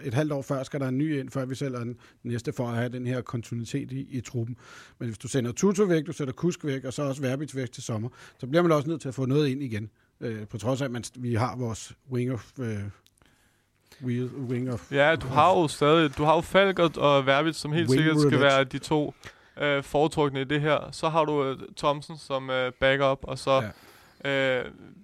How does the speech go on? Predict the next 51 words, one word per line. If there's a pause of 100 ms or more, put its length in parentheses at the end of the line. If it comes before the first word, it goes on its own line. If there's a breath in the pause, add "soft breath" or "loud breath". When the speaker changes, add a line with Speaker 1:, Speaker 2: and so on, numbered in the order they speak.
(140)
Speaker 2:
det
er
jo
ikke
sikkert,
at
man (280)
kan
s-, (180)
s-,
slippe
af
nu,
siger
jeg
nu,
med,
med
Tutu
og,
øh,
Kusk,
men, (500 soft breath)
men
jo,
ja,
der,
så
kan
der
også
godt
komme
en...
Selvfølgelig
kan
der
komme
en
kantspiller,
hvis
han
får, (720 soft breath)
øh,
offloadet
det
hele,
men,
øh, (840 soft breath)
jeg
tror...